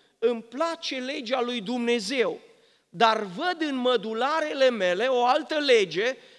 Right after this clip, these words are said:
care se luptă împotriva legii primite de mintea mea și mă ține rob legii păcatului,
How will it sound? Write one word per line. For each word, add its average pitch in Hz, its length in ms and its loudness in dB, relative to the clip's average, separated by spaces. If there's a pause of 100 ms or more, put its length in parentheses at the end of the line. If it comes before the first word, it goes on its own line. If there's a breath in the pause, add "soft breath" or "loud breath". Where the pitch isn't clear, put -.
(120 loud breath)
care 269 240 0
se 262 220 -4
luptă 311 380 -2
împotriva 285 640 -2
legii 269 400 -4
primite 262 440 -6
de 233 120 -2
mintea 247 340 -2
mea 254 200 -2
și 269 140 -6
mă 247 160 0
ține 294 300 -6
rob 294 300 -4
legii 262 320 -10
păcatului, 208 760 -4